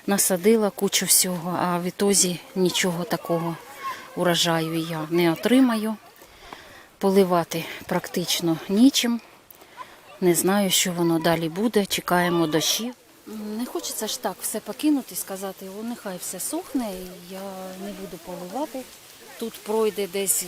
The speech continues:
декілька днів і знову піде дощ, буде погода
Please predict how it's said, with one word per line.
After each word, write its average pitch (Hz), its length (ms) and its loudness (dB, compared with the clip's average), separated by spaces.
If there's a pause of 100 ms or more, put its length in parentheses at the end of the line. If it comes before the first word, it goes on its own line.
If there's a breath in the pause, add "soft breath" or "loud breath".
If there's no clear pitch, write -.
декілька 196 440 -4
днів 262 300 2 (140)
і 196 440 -10
знову 208 440 -6
піде 185 380 -6 (160)
дощ, 262 340 -4
буде 185 200 -6
погода 254 500 -6